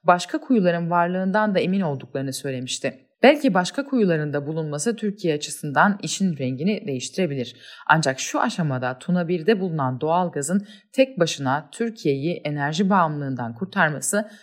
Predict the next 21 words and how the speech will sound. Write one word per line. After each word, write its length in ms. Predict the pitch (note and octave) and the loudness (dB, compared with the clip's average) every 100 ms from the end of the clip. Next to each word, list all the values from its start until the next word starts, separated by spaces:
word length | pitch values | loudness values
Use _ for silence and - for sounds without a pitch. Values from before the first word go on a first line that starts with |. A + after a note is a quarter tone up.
| _ | _
ve 100 | D#3+ | -2
cari 400 | D#3+ G3+ A#3 B3 | 2 4 4 4
açığını 320 | D#3+ - B2 | 0 -4 -6
kapatması 580 | B2 G#3 G3 - C#3+ E3+ | -4 0 2 0 -2 -2
zor 280 | F#3 E3 D3 | 0 0 0
görünüyor. 580 | C#3 B2+ C3+ B2 - - _ _ _ - | -2 -4 -2 -2 -4 -10 _ _ _ 2
Bulunan 360 | B3+ C#4+ E4 | 6 6 6
doğalgaz 540 | A3 A3+ C#4 G3+ E3+ - | 4 4 4 2 -2 -4
kuyusunun 480 | E3+ D3+ - G3+ A#3+ | -6 -4 0 2 2
Türkiye'nin 440 | A#3 G#3+ G#3 G3+ | -2 -4 -2 -2
pek 280 | G3 B3+ B3+ | 0 0 0
çok 200 | A3+ A3 | -4 -2
sorununa 440 | - F3+ F3+ F3 | -2 -2 0 0
deva 360 | F3+ F3 F3 E3 | 0 2 4 4
olmayacağını 680 | G#3 A#3+ C4 - F3+ D#3 | 4 6 4 4 2 2
söyleyen 520 | C#3 - D3 C#3+ B2 C3 | -2 -2 0 0 -2 0
gazetecilerden 800 | C3+ - C#3 C3 B2+ B2+ C3+ | -2 -2 -6 -2 -2 0 0
biri 160 | D#3+ F3+ | 2 2
de 140 | G3+ | 0
Çağlar 440 | A#3+ G3 D3 F3 G#3 | 0 0 2 2 0
Cilara. 540 | F#3 E3 D3 C3 - | 0 0 0 -2 -4